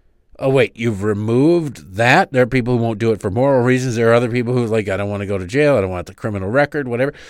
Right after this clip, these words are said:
You remove that, guess what's gonna happen? Guess what's gonna happen? They're gonna go, "All right, what the, what the hell? Why not? Let's go to it. Let's go do this thing." You have to have lived inside a refrigerator box with no news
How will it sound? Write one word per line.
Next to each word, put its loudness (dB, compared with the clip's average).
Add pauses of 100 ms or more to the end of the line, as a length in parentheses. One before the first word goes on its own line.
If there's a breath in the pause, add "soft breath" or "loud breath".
(240 loud breath)
You 6
remove 4
that, 8 (120)
guess 2
what's -2
gonna -4
happen? -6 (1500)
Guess -4
what's -8
gonna -4
happen? -6
They're -8
gonna -12
go, -2
"All -12
right, -6
what -10
the, -8 (640 soft breath)
what -6
the 8
hell? 10
Why 6
not? 6
Let's -4
go 2
to 2
it. -8 (120)
Let's -8
go -4
do 0
this -4
thing." -8 (1600)
You -4
have 4
to 0
have 0
lived 0
inside 2
a 0
refrigerator -2
box -8
with -8
no 2
news -2